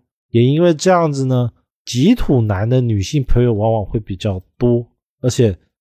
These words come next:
很多是闺蜜，但是能谈对象的人很少，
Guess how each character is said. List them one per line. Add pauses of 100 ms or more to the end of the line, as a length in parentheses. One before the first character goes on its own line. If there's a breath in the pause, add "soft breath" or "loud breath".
(140)
很
多
是
闺
蜜， (360)
但
是
能
谈
对
象
的
人
很
少，